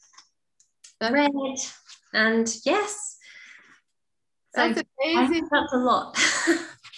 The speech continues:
Speaker 1: Yes, yes, yes. I love it. This is so cool. Bonnie has a question too. She's asking, did you self-publish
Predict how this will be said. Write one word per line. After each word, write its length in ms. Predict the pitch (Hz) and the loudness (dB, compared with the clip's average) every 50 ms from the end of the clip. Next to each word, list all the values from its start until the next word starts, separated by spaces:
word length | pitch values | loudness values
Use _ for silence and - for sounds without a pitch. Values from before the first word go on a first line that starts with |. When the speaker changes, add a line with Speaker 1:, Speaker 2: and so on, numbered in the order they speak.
| - - 226 247 269 | -12 -8 -6 -2 2
Speaker 1:
Yes, 420 | 269 285 320 330 330 311 302 302 - - | 4 4 6 6 4 4 2 -2 -6 -8
yes, 340 | 262 269 285 294 302 294 - - | -6 -4 -4 -4 -4 -6 -6 -6
yes. 360 | 285 277 285 294 277 269 277 - - | -2 0 0 0 0 -2 -2 -2 -2
I 120 | 240 247 | -2 0
love 300 | 240 240 247 262 302 294 | 0 0 0 0 0 0
it. 300 | 302 269 226 190 175 - | 0 0 0 -2 -2 -4
This 160 | - 262 262 311 | -6 -8 -6 -8
is 160 | 294 - - | -10 -10 -6
so 220 | - 294 277 277 | -2 -2 -2 -2
cool. 400 | 277 269 240 220 202 208 - - _ _ _ _ _ - - - | -2 0 0 0 0 -2 -4 -12 _ _ _ _ _ -16 -12 -8
Bonnie 440 | 196 196 233 233 254 285 320 349 339 | -2 2 4 6 6 6 4 2 2
has 200 | 339 294 277 277 | 2 0 -2 -2
a 60 | 269 | -4
question 420 | - - 254 254 277 - - 247 233 | -2 0 0 0 0 -2 -4 -4 -4
too. 200 | - 254 233 226 | -2 -2 -4 -4
She's 300 | - - 254 247 254 - - | -4 -6 -6 -8 -6 -4 0
asking, 460 | 226 233 254 269 - - 262 240 220 | 0 0 0 0 -4 -6 -6 -6 -4
did 160 | 233 220 214 | -4 -4 -4
you 100 | 220 226 | -4 -4
self-publish 840 | 220 - - 226 214 226 254 262 - 277 262 254 269 269 277 285 277 | -6 -4 -4 -2 -2 -2 -2 -2 -2 -2 -2 -2 -2 -4 -6 -6 -8